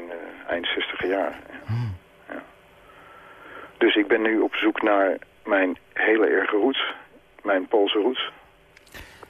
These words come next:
Speaker 2: En jouw moeder leeft nog?
Speaker 1: Ja.
Speaker 2: En kan zij er veel over vertellen?
Speaker 1: Nee, ze weet niks.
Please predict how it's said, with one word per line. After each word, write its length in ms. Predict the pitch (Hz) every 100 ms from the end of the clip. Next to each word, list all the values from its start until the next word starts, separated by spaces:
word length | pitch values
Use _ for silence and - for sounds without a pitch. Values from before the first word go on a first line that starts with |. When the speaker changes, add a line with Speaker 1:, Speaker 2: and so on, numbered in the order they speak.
| - -
Speaker 2:
En 100 | 110
jouw 120 | 113
moeder 300 | 143 175 185 - - -
leeft 220 | - 156 202
nog? 200 | 262 - -
Speaker 1:
Ja. 160 | 113 - - - _ _ _ _ _ _ _ _ _ _ _ _ _ _ _ -
Speaker 2:
En 100 | 101
kan 140 | 135
zij 160 | 139 131
er 100 | 127
veel 160 | 143
over 180 | 135 120
vertellen? 400 | - - 165 208 -
Speaker 1:
Nee, 220 | 110 98 - -
ze 160 | - 101
weet 160 | -
niks. 320 | 80 - -